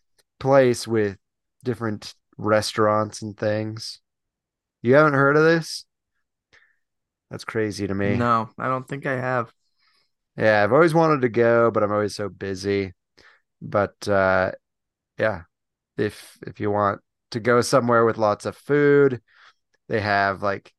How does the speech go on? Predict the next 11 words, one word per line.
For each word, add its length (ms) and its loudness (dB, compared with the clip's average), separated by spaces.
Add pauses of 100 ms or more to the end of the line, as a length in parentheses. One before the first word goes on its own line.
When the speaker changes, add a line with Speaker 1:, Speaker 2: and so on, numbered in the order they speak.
(300)
Speaker 1:
Cajun 640 4
food, 760 0
Indian 880 -4 (240)
food, 840 -4 (920)
grilled, 420 2 (120)
it 140 -10
says 180 -6
a 60 -2
grilled 500 -2
cheese 440 -6
bar, 720 -2